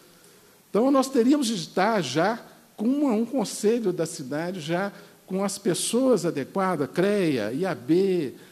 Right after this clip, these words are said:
a própria, o executivo, o legislativo, pre-, pessoas que têm interesse pela cidade, o Ministério Público tem suas experiências aí também, né, a Defensoria, né, tem tanta gente que,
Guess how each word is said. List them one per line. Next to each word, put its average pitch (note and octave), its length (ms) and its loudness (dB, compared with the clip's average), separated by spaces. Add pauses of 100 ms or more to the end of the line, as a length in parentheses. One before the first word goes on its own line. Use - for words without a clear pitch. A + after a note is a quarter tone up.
(160)
a C#3 100 -6
própria, G3+ 340 0
o D#3+ 40 2
executivo, F3+ 680 -2
o - 20 0
legislativo, E3 880 -2
pre-, D4 280 -6
pessoas C#4+ 520 -4
que C4 100 -6
têm C#4 200 -2
interesse B3 560 0
pela F#3 240 -4
cidade, E3+ 600 -6 (280)
o C4 40 -2
Ministério F#3 440 0
Público F#3+ 280 -10
tem E3 120 -6
suas D#3 260 -8
experiências D3+ 760 -4
aí C#3+ 160 -2
também, D3+ 440 -2 (280)
né, D3+ 120 -4
a G3 60 -2
Defensoria, D#3+ 800 -4 (600)
né, D#3+ 120 -4
tem C4 200 -2
tanta D4+ 340 0
gente G3 420 -2
que, E3 140 -14